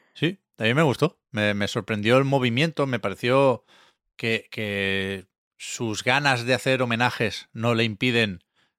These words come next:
sentirse más o menos actual, sobre todo en, en la forma de moverse por, por el escenario. Es muy chula, esa demo tiene que llegar en principio a otras plataformas también más adelante, ¿eh?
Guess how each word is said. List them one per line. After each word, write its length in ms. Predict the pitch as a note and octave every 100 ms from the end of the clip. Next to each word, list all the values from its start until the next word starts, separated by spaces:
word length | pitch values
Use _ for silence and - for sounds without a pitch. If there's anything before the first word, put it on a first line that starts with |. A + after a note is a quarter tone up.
| _ _ -
sentirse 600 | A2 A2+ G2 B2 B2 B2+
más 180 | A2+ A#2
o 40 |
menos 240 | A#2 A2+ A2
actual, 420 | G#2+ A#2 B2 B2+
sobre 200 | A#2+ G2+
todo 160 | B2+ B2+
en, 180 | A2 -
en 220 | G2+ G2
la 100 | G2+
forma 300 | - A#2+ G#2+
de 120 | G#2+
moverse 420 | G2+ G2 C#3+ -
por, 300 | G#2 G#2 F#2
por 180 | - G#2+
el 80 | G2+
escenario. 460 | F#2 G#2 B2 A2+ C3 - - - _ -
Es 140 | B2+
muy 120 | D#3+
chula, 280 | - E3 G#2
esa 160 | G2+ A#2
demo 180 | C3
tiene 180 | C#3+ A#2+
que 80 | A2
llegar 240 | G2 A2
en 80 | G2+
principio 360 | F2+ F2+ A2 G#2+
a 20 |
otras 180 | G2+ G2
plataformas 560 | A2+ G2+ A2+ G2+ G2+
también 480 | - F#2+ G2 F#2 F#2 -
más 220 | A2 G#2
adelante, 380 | G#2 G#2 F2 F#2+
¿eh? 140 | F#3+